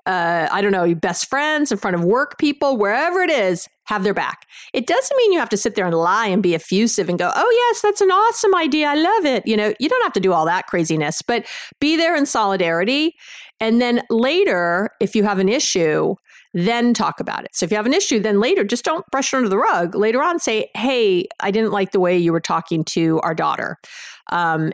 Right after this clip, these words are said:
and here's why. And I was hoping in the future we could do it this way." Or, "What were you thinking when you were talking to our daughter that way? What, how did you think she was gonna feel when you shared that?" Or,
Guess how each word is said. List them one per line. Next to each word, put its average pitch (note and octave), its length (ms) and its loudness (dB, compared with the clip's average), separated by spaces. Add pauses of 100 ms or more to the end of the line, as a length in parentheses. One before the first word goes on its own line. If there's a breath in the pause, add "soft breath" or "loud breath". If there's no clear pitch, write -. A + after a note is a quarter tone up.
and F#3 160 2
here's F3 280 0
why. D#3 540 -2
And D#3+ 140 -2
I F3+ 60 -2
was F3 140 -4
hoping G3 320 0
in F3 60 0
the F#3 80 0
future C#4 360 0
we F#3+ 120 0
could F#3 140 -2
do E3 100 0
it D#3 120 0
this - 220 -2
way." - 300 -6
Or, F3+ 160 -2
"What G#3 200 0
were C4+ 60 2
you C#4 140 2
thinking B4 500 2
when D4 120 2
you B3+ 80 2
were A#3 60 2
talking A3 340 0
to F#3+ 60 0
our F3 100 0
daughter E3 260 0
that D#3+ 200 -2
way? D#3 420 0
What, F#3 240 -2
how A#3 200 -2
did B3 160 -2
you C4+ 80 0
think A#3+ 200 -2
she - 120 -2
was A3 100 -4
gonna A3 180 -2
feel G4 360 0
when G#3+ 160 0
you F3 100 0
shared D#3 380 -2
that?" D3 400 -4
Or, - 200 -6